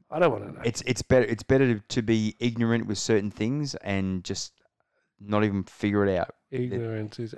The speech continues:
Speaker 1: absolute bliss.
Speaker 2: Bliss, yep. It is, it is sometimes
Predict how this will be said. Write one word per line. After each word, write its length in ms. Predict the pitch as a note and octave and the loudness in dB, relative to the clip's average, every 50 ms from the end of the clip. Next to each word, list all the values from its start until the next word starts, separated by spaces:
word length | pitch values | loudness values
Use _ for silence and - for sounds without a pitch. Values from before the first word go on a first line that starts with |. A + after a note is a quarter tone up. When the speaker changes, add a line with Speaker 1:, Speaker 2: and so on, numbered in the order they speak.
| - _ - | -16 _ -12
Speaker 1:
absolute 1040 | A#2 A2 G#2 G#2+ A2 A2+ A2 - - - A2+ G#2+ G#2+ G#2 A2 A2 A2 G#2+ A2 A#2+ A2+ | -10 -8 -4 -2 -2 -2 -2 -4 -6 -4 -4 -2 -2 0 2 4 4 4 2 2 0
bliss. 360 | A2+ A2 G#2 G2+ G2+ G2 - | -2 -2 -2 -2 -4 -4 -2
Speaker 2:
Bliss, 380 | G2 G2 F2+ F2+ - - - - - | 0 0 0 0 0 -4 -8 -8 -6
yep. 320 | F2+ F2+ F#2 G2+ A2 - _ _ _ _ _ - | -2 0 0 0 0 -2 _ _ _ _ _ -10
It 100 | F#2 F2+ | -8 -6
is, 200 | E2+ D#2+ - - _ _ _ _ _ _ _ | -6 -6 -8 -10 _ _ _ _ _ _ _
it 100 | G2 F#2+ | -2 0
is 140 | G2 F#2+ F2+ | 0 0 0
sometimes 680 | - - A#2 A2+ G#2 - A#2 G#2+ G#2 G2+ G2+ G2 - | 0 0 0 -2 0 0 2 2 4 2 2 -2 -4